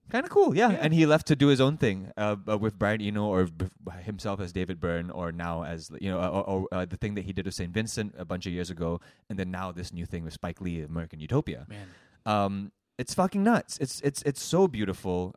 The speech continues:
Speaker 1: I highly recommend you also check out Stop Making Sense, even
Speaker 2: Mm-hmm.
Speaker 1: though that one is less
Speaker 2: Not
Speaker 1: It's
Speaker 2: the
Speaker 1: less,
Speaker 2: same style,
Speaker 1: it's
Speaker 2: I'm
Speaker 1: less
Speaker 2: guessing.
Speaker 1: theater, more music.
Speaker 2: Yeah, sure, fair
Speaker 1: But
Speaker 2: enough.
Speaker 1: it has the same amount of joy and, like, off the wall, just kind of, like, see what sticks kind of
Speaker 2: Yeah.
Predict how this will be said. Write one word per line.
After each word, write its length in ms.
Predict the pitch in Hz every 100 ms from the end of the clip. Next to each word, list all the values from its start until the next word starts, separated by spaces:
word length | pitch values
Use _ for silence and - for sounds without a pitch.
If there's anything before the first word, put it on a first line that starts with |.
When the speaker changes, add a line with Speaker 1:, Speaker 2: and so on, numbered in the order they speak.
| 95
Speaker 1:
I 180 | 95
highly 300 | 90 104 110
recommend 320 | 101 101 95 87
you 80 |
also 160 | 90 92
check 240 | - 92
out 100 | 92
Stop 220 | - 90 78
Making 320 | 82 87 80
Sense, 320 | 87 82 85
even 140 | 110 101
Speaker 2:
Mm-hmm. 80 |
Speaker 1:
though 100 | 90
that 180 | 82 85
one 140 | 82 80
is 180 | 73
less 640 | 82 78 80 - - - - _ _ _ _ _ _ _ _ _ _ _ -
Speaker 2:
Not 60 |
Speaker 1:
It's 80 | 147
Speaker 2:
the 60 | 139
Speaker 1:
less, 140 | 190
Speaker 2:
same 60 | -
style, 320 | - 104 101
Speaker 1:
it's 120 | 175
Speaker 2:
I'm 60 | 160
Speaker 1:
less 140 | 220 185
Speaker 2:
guessing. 80 | -
Speaker 1:
theater, 260 | 180 170 160
more 180 | 131
music. 480 | 127 101 90 - - -
Speaker 2:
Yeah, 140 | 247 -
sure, 280 | - 107 -
fair 140 | 110
Speaker 1:
But 140 | 135
Speaker 2:
enough. 60 | 156 147
Speaker 1:
it 20 |
has 280 | 147 151 131
the 80 |
same 300 | 123 - 123
amount 220 | 120 107 104
of 80 | 87 87
joy 600 | - 98 92 90 92 92 _ _ _
and, 240 | 98 92 87
like, 440 | 85 80 - - _ -
off 220 | 98 -
the 100 | 104
wall, 400 | 90 87 85 87
just 180 | 92 90
kind 220 | 92 87
of, 100 | 85
like, 120 | 85
see 160 | - 95
what 180 | 85 71
sticks 320 | - 92 -
kind 180 | 101 90
of 140 | 82
Speaker 2:
Yeah. 100 | -